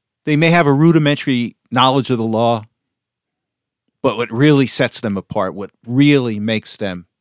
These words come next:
excel in the deep state, is their ability to take orders from those above. And that's all what they need to do. They're not bright people. They may have the degrees, but they're not bright people.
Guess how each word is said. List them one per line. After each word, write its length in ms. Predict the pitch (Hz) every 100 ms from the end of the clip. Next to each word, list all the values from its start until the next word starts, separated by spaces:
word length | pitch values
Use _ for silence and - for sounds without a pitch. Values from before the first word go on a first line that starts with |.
| _
excel 440 | 98 - 143 131
in 100 | 113
the 80 | 92
deep 280 | 85 92 85 -
state, 400 | - - 76 - _ _ _ -
is 140 | 151
their 220 | 180 175
ability 440 | 156 175 165 156 147
to 200 | - 139
take 400 | - 123 113 - -
orders 560 | 185 151 76 - - _ _
from 140 | - 113
those 200 | 113 107
above. 420 | 107 123 80 - _ _
And 100 | 202
that's 160 | 226 -
all 160 | 113
what 140 | 73 -
they 80 | 85
need 220 | 85 80
to 80 | -
do. 180 | 120
They're 140 | 190 214
not 180 | 175 -
bright 240 | 127 123
people. 420 | 127 120 131 120 - _ _ _ _ _ _ _ -
They 100 | 151
may 140 | 160
have 180 | 151 135
the 80 | 131
degrees, 480 | 123 104 113 113
but 160 | - 139
they're 100 | 175
not 220 | 139 -
bright 240 | 107 87 -
people. 360 | 87 - 85